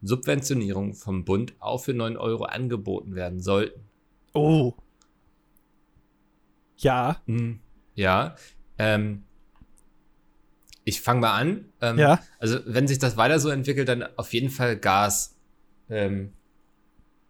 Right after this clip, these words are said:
Speaker 1: also, ich weiß nicht, in welchen Einheiten man da misst, im Kubikmeter Gas oder so, was ich hier durch meine Leitung pumpe oder so, aber ich hab jetzt gerade so einen Brief bekommen, dass es wieder alles teurer wird.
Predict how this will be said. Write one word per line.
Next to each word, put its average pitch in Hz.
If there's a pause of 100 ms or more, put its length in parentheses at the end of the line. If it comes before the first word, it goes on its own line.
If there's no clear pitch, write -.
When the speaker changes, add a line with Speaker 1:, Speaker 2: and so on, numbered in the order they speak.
(240)
Speaker 1:
also, 107
ich 107
weiß 113
nicht, 104
in 107
welchen 110
Einheiten 110
man 110
da 107
misst, 107
im 101
Kubikmeter 113
Gas 110
oder 110
so, 101
was 107
ich 98
hier 107
durch 98
meine 98
Leitung 98
pumpe 113
oder 104
so, 107
aber 101
ich -
hab 110
jetzt 104
gerade 110
so 107
einen 104
Brief 123
bekommen, 120
dass 107
es 104
wieder 104
alles 101
teurer 117
wird. 107